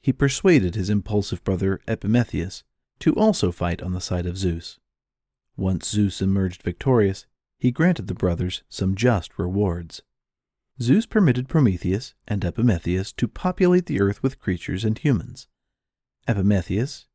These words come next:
he was not too bright, foolishly gave all the good qualities to the creatures, strength and speed, the ability to fly, to stay warm in all conditions, to possess a keen sense of smell,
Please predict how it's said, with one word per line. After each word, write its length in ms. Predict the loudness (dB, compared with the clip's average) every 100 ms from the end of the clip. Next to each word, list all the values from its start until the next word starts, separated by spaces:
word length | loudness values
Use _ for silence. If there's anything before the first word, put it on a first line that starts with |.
| _
he 240 | -2 -2 -2
was 240 | -6 -2
not 240 | -2 -2 -8
too 140 | -8
bright, 380 | -4 -4 -4 -8 _ _ _
foolishly 440 | 0 2 2 2 2
gave 320 | 4 2 0 -2
all 240 | 2 2 2
the 100 | 0
good 260 | 0 -2
qualities 480 | 0 0 0 -2 -6
to 80 | -6
the 100 | -6
creatures, 580 | -2 -2 -2 -16 -20 -20 _ _ _ -16
strength 560 | -4 2 2 0 -8 _
and 180 | -12 -10
speed, 520 | -6 0 0 0 -12 _ _ _ -4
the 80 | 0
ability 360 | 2 2 0 -6
to 120 | -8
fly, 560 | -2 -2 -2 -4 -14 -16 -10
to 100 | -6
stay 280 | 0 4 4
warm 420 | 4 2 2 2
in 100 | 2
all 180 | 2 2
conditions, 600 | 2 0 0 -4 -16 -18 _ _ _ -4
to 120 | -2
possess 400 | 2 4 2 0
a 60 | -6
keen 400 | 0 2 2 0
sense 380 | 2 2 2
of 100 | -4
smell, 580 | -4 0 2 2 -4 -14